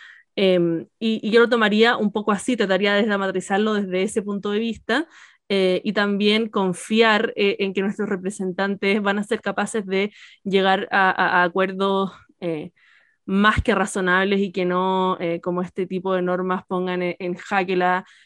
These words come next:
eh, inversión y, y el trabajo de miles y cientos de miles de chilenos y chilenas que trabajan en estas áreas productivas que obviamente deben estar muy preocupados y, y preocupadas.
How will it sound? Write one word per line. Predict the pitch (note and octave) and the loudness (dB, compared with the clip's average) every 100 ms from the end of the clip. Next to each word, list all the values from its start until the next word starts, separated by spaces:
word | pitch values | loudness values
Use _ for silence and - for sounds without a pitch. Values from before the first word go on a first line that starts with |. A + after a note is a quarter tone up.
| _ | _
eh, | - F3+ - | -6 -4 -2
inversión | G3 F#3 F3 - G#3 G3 G3+ G3 F#3+ | -2 -2 -4 -6 -6 -2 0 0 0
y, | F#3 | -2
y | F3 F#3 | 0 0
el | F3+ F3+ | 0 2
trabajo | G3+ G3 G3 A#3 D4 - G#3+ | 6 6 8 6 6 4 2
de | G3 G3 | 2 2
miles | G#3+ A3+ A#3 C4 | 4 6 6 6
y | A#3 | 2
cientos | A3+ A3 A3+ | 0 0 2
de | A3 | 2
miles | A3 A3 | 2 0
de | A3 | 0
chilenos | A3 G#3+ G#3+ | 0 0 0
y | A3 | -2
chilenas | G#3 G#3+ | -2 0
que | - G3+ | 0 0
trabajan | G3 G3+ G#3+ | 0 0 -2
en | G3+ | -4
estas | G#3+ G#3+ | -2 -2
áreas | G3+ G#3 | 0 -2
productivas | - G3 F#3 G3+ G#3+ | -2 -4 -4 -4 -4
que | - | -2
obviamente | G3 G3 G3+ G3+ | -2 -2 -2 -2
deben | G3 G3 G3 | 0 0 -2
estar | G3 G3 | -4 -4
muy | F#3+ F#3 | -4 -6
preocupados | F#3 F3+ G3 F#3+ F3+ | -4 -4 -2 -4 -6
y, | F#3 - | -10 -14
y | - | -12
preocupadas. | F#3 F#3 G#3+ - | -10 -12 -14 -16